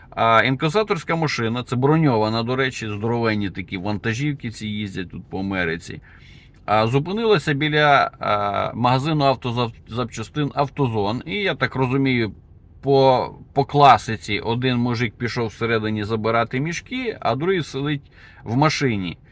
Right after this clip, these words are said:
Як їм вдалося напасти на водія, я не розумію. Тому що це от реальна розхлябаність. Значить, двері були не закриті. Я не знаю, що він там сидів, чи курив, чи що там було.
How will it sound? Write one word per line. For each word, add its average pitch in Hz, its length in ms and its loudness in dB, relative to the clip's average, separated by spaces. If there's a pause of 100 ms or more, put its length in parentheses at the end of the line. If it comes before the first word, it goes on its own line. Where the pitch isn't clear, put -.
(520)
Як 160 560 6
їм 139 380 0
вдалося 131 600 2
напасти 127 640 0
на 127 120 0
водія, 143 540 0
я 135 200 0
не 147 140 0
розумію. 117 720 -2
Тому 135 220 -4
що 113 140 -6
це 131 240 0
от 113 140 -6
реальна 135 380 0
розхлябаність. 98 920 -2
Значить, 113 420 -4
двері 143 300 0
були 113 300 -2
не 110 140 -2
закриті. 92 640 -8
Я 104 120 -4
не 107 80 -4
знаю, 107 320 -2
що 104 200 -4
він 101 140 -4
там 101 200 -6
сидів, 107 340 -8
чи 113 160 -6
курив, 120 420 -4
чи 107 160 -12
що 117 220 -8
там 104 220 -8
було. 98 280 -6